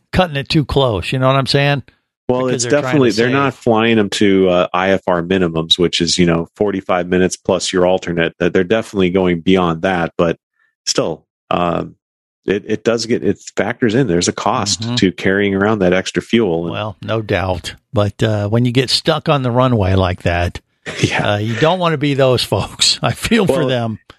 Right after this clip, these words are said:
Speaker 2: a-, and the ultimate insult for the poor passengers was after waiting all that time, the flight ultimately got canceled anyway
Speaker 1: Right. Yeah.
Speaker 2: because the flight crew was beyond their crew duty day.
Speaker 1: Of course.
Speaker 2: <laughs> So,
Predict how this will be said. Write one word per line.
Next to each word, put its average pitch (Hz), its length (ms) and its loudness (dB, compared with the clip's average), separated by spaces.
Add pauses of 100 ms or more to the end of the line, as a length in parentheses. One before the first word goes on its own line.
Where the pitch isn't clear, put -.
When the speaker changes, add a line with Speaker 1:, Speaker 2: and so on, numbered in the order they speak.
(200)
Speaker 2:
a-, 135 120 -2
and 143 160 -2
the 143 100 2
ultimate 156 540 2
insult 117 560 0
for - 140 0
the 95 100 0
poor 107 260 0
passengers 90 720 -2
was 90 240 2
after 110 360 -2
waiting 107 360 0
all 90 160 2
that 90 240 0
time, 92 320 0
the 87 100 -2
flight - 380 -2
ultimately 113 440 -2
got 98 220 -2
canceled 104 480 -2 (100)
anyway 104 280 2 (140)
Speaker 1:
Right. 165 180 -6
Yeah. 92 400 -4
Speaker 2:
because 123 280 -2
the 120 120 0
flight 131 360 0
crew 95 280 2
was 87 200 -6
beyond 95 360 2
their 92 100 2
crew 101 240 0
duty 104 300 2
day. - 260 -4
Speaker 1:
Of - 60 -20
course. 98 520 0 (400)
Speaker 2:
<laughs> - 80 0 (260)
So, - 600 0